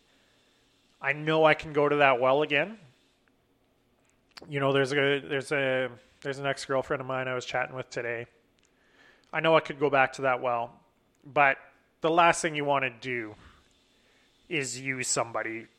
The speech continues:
for sex. That is absolutely horrible and something I don't wanna do.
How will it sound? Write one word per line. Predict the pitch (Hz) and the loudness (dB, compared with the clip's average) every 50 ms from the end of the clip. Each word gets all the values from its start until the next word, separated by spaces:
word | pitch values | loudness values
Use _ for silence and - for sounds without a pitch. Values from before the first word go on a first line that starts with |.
| _ _ | _ _
for | _ - - - - 135 123 113 | _ -20 -20 -14 -10 -8 -8 -8
sex. | - - 127 110 104 - - - | -8 -8 -10 -10 -10 -10 -12 -6
That | - 139 131 131 127 | -2 0 2 2 2
is | 120 117 110 110 113 - - - | 0 -4 -8 -10 -16 -16 -6 -2
absolutely | 135 123 120 123 - - - 139 123 123 127 123 120 120 113 | 0 2 2 2 0 -4 -8 -8 -8 -8 -8 -8 -10 -12 -14
horrible | 113 - 139 151 170 190 196 190 202 202 196 190 | -8 -4 2 4 4 6 6 8 8 8 6 6
and | 160 135 127 | 2 -2 -4
something | - 151 139 - - 135 123 | -6 -6 -6 -6 -8 -8 -6
I | 113 113 107 - | -6 -8 -6 -4
don't | - 135 135 139 - | -4 -2 -2 -4 -4
wanna | 139 135 131 127 123 117 | -4 -2 -2 -2 -4 -6
do. | 113 110 131 165 208 220 226 233 | -8 -6 -4 -4 -2 -4 -6 -10